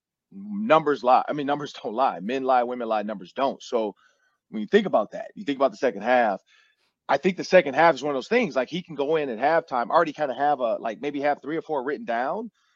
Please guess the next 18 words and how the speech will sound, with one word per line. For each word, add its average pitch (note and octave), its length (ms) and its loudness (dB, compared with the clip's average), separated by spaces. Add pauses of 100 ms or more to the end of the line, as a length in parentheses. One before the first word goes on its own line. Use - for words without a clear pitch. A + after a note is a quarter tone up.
(180)
you E3 120 -6
know, C#3 280 0 (340)
and D#3+ 140 -2
then D3+ 360 0
when C#3+ 120 -4
he C#3 60 -8
comes C#3+ 300 -2
out, E3 160 6
he's C3+ 100 -6
like, B2+ 100 -4
"Okay, B2+ 200 -4
I'm C3+ 120 0
gonna C3+ 160 -6
use B2 460 -10 (480)
second C#3 340 -2
half B2+ 220 0
number A2 160 -6
four G2 360 -10